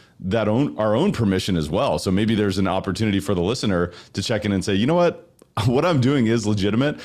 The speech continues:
I've made my own mistakes for sure, but I'm also on my own pathway towards success." So I think that there's a lot to be said about that. But, you know, one of the things that you talked about earlier is solutions-oriented sort of focus.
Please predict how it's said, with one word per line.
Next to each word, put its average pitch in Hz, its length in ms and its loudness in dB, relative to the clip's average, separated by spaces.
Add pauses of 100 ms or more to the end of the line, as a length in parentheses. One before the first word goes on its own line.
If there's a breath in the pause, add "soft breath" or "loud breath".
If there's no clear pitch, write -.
(240 loud breath)
I've 123 200 0
made 127 240 2
my 120 200 0
own 127 200 2
mistakes 135 480 0
for 117 220 -2
sure, 139 380 -2 (260 loud breath)
but 120 140 -2
I'm 123 120 2
also 127 320 0
on 113 160 2
my 107 120 2
own 113 180 2
pathway 110 580 -2
towards 101 400 0
success." 117 520 -2
So 107 120 0
I 104 60 2
think 110 180 -2
that 87 100 -6
there's 101 180 0
a - 20 -2
lot 104 160 -2
to 92 80 -6
be 92 60 2
said 117 180 -2
about 92 220 0
that. 87 180 -2 (340 loud breath)
But, 165 200 -2
you 170 60 2
know, 170 60 2
one 143 140 0
of 262 80 0
the 233 100 0
things 123 200 0
that 123 60 -2
you 113 140 2
talked 113 240 0
about 104 160 2
earlier 95 540 0 (100)
is 107 540 0
solutions-oriented 107 1400 0
sort 95 140 -2
of 85 80 -2
focus. - 480 -4